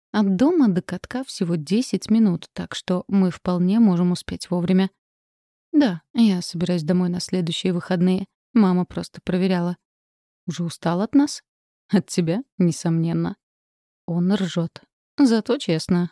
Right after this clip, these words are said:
Кстати, я правда пытался выпроводить Ванессу, пока ты не проснулся, но она сказала, что умирает с голоду, а я не настолько козёл, чтобы выгнать её с пустым желудком». Я закатываю глаза.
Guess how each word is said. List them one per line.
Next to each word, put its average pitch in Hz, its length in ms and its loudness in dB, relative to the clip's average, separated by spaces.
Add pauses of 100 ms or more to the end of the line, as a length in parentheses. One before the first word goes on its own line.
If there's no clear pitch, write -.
(140)
Кстати, - 380 -4
я 170 240 -4
правда 208 320 -2
пытался 170 440 -6
выпроводить 165 600 -4
Ванессу, 190 440 2
пока 165 300 -6
ты 202 200 0
не 190 120 4
проснулся, 180 640 -2
но 180 140 -2
она 185 160 -2
сказала, 269 460 0 (320)
что - 220 0
умирает 180 440 0
с 233 160 4
голоду, 170 500 0 (240)
а 254 120 -2
я 190 260 4
не 170 100 0
настолько 175 560 -2
козёл, 185 420 -2
чтобы 170 380 -4
выгнать 160 460 -2
её 277 180 2
с - 80 -8
пустым 175 380 -2
желудком». 180 520 0 (800)
Я 180 240 2
закатываю 170 640 -2
глаза. 175 420 -2